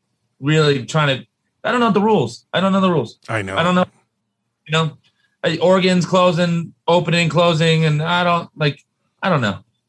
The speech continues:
Speaker 1: Vegas is opening because they're los-, losing too much money, you know, so I don't trust that that's a safe bet. So
Speaker 2: Right.
Speaker 1: we're w-, just gonna take the shows, uh, as they come. We're not really, like,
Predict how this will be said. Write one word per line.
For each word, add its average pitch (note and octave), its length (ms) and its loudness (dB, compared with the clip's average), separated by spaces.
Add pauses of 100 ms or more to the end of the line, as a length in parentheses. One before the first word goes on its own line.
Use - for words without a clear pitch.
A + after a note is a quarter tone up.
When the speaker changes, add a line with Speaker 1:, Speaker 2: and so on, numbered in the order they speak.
(260)
Speaker 1:
Vegas A#3 380 0
is E3+ 100 0
opening D#3+ 380 0
because D#3 320 0
they're D#3+ 80 0
los-, D#3+ 280 -4
losing D#3+ 280 2
too D3+ 80 -4
much D3 180 -2
money, C3+ 300 -2
you A2 160 -6
know, B2+ 140 -2
so D3 120 -4
I C#3 80 0
don't D3+ 160 0
trust D3+ 420 -2 (320)
that D#3 120 -4
that's D3+ 180 -2
a C#3+ 60 -4
safe D3 480 -4
bet. D3 300 -2 (100)
So D3 460 0 (360)
Speaker 2:
Right. G2 380 -4
Speaker 1:
we're F3+ 100 2
w-, G#3 160 -2 (640)
just - 160 -10
gonna E3+ 180 -2
take F3 280 -2
the E3+ 80 -2
shows, E3+ 440 0
uh, E3 360 2
as F3 220 0
they D#3+ 100 -2
come. F3 320 0
We're E3 80 2
not D#3 320 -2
really, E3 380 0
like, C#3+ 200 0